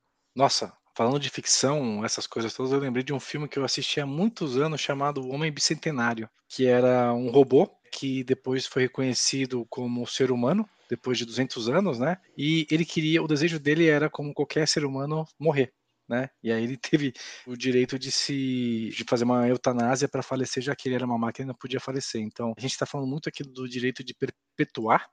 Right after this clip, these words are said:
né, de continuar existindo, mas tem que lembrar também daquele direito intrínseco também de decidir até onde vai o nosso livre-arbítrio.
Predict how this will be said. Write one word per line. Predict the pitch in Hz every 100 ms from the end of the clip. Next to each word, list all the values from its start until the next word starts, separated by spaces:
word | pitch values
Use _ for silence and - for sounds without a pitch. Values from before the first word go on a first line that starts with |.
| _
né, | 117
de | 120 -
continuar | 117 - 117 123
existindo, | 127 110 - 160 139 - - - -
mas | 117
tem | 127
que | 135
lembrar | 127 127
também | - 123
daquele | 147 - 139
direito | 135 131 - 120 _
intrínseco | 147 151 143 170 -
também | 147 127 143
de | 147
decidir | 165 - 170 117 139 156 - - -
até | - 151
onde | 151 180 151
vai | 127
o |
nosso | 127 -
livre-arbítrio. | 135 131 143 120 104 -